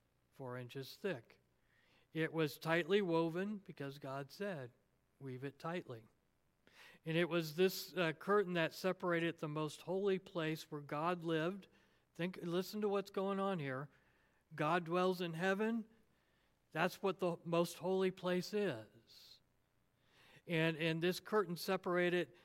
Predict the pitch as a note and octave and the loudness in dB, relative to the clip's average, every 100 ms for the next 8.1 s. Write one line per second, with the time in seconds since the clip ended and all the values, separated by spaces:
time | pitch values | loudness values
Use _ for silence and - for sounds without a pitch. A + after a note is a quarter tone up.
0 | - - - D#3+ C3+ F#3+ A3+ A3 G#3+ - | -20 -18 -4 -2 2 4 6 6 4 0
1 | E3+ D#3+ - D#3+ E3+ F#3 G3 G3+ G3+ G3 | 0 0 -2 -2 0 0 2 4 4 2
2 | F#3+ F3+ E3+ D#3+ D#3 E3 E3 F#3 E3+ F3 | -2 -2 -2 -8 -4 0 2 2 2 2
3 | E3+ E3 D#3 D3 D#3+ F#3 G3 F#3+ - G#3+ | 2 0 -4 0 0 0 0 -4 0 0
4 | G#3 D3+ C#3 C#3+ _ - - - - E3 | 2 0 -2 -6 _ -20 -20 -20 -4 2
5 | E3 D#3+ E3 E3 D#3+ D#3 D#3 D3 E3 E3 | 2 2 0 0 2 2 2 -2 -4 -2
6 | D#3+ D#3 C#3+ E3 D#3 D3 C#3+ F#3 B3 A#3+ | 0 -2 -2 -6 -2 0 0 2 4 6
7 | F#3+ F3+ E3+ E3 D#3 - D3 D#3+ D#3 E3 | 4 4 2 2 0 -8 -2 -2 0 -4
8 | D3+ | -4